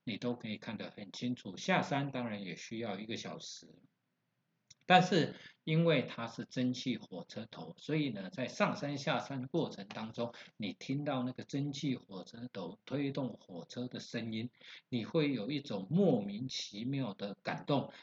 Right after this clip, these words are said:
你会有莫名其妙的怀古的感觉。所以这是一个非常非常独特的一个地方，叫做 Brienz Rothorn。这个也在瑞士，呃，也在瑞士，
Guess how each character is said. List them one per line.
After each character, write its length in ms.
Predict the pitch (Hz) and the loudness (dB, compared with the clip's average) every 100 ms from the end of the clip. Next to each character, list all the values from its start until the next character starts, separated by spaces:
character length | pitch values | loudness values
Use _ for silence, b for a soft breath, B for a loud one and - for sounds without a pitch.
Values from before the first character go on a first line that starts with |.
| B | B
你 160 | 107 90 | -8 -4
会 220 | 139 113 | -2 -2
有 240 | 95 - | -4 -4
莫 300 | 127 143 123 | -2 2 0
名 180 | 95 101 | 0 -6
其 280 | - - - 101 | -8 -14 -14 -10
妙 240 | 120 214 | -8 -6
的 160 | 87 185 | -6 -10
怀 580 | - - 98 92 110 160 | -12 -2 0 2 2 0
古 160 | - - _ | -2 -20 _
的 120 | 104 98 | -10 -8
感 220 | - 82 - | -8 -10 -14
觉。 200 | - 82 _ _ b b | -18 -18 _ _ b b
所 160 | 151 131 | 2 4
以 60 | |
这 200 | - 147 | 4 0
是 180 | - 120 | 0 -4
一 120 | 101 | -6
个 160 | - 95 | -6 -8
非 460 | - - 147 147 | -8 0 4 4
常 280 | 135 98 95 | 2 -2 -8
非 240 | - 120 110 | -4 -4 -4
常 260 | - 87 - - | -8 -18 -18 -6
独 400 | 98 92 113 143 | -4 -4 -4 0
特 300 | 156 147 - | 4 2 2
的 120 | 90 | -10
一 120 | 95 | -12
个 120 | 107 | -10
地 140 | 107 101 | -8 -6
方， 300 | 107 107 B B _ | -2 -4 B B _
叫 280 | - 120 85 | 0 2 2
做 340 | - 113 90 - - | -2 -6 -8 -10 0
Brienz 680 | 123 131 107 87 - - - _ _ | 4 4 4 -4 -12 -20 -20 _ _
Rothorn。 600 | 113 110 113 95 98 98 _ B B _ | 0 0 0 -4 -10 -12 _ B B _
这 120 | 262 | 12
个 300 | 247 135 - - | 12 12 0 -8
也 320 | 104 95 87 - | -2 -2 -2 -2
在 300 | 127 104 101 | 0 0 -2
瑞 240 | 120 104 87 | -2 -2 -4
士， 420 | - - 127 110 | -8 -6 -6 -2
呃， 240 | 117 101 92 | 2 2 0
也 180 | 90 | -8
在 140 | - 113 | -8 -6
瑞 200 | 107 98 | -2 -4
士， 400 | - - 92 | -4 -8 -8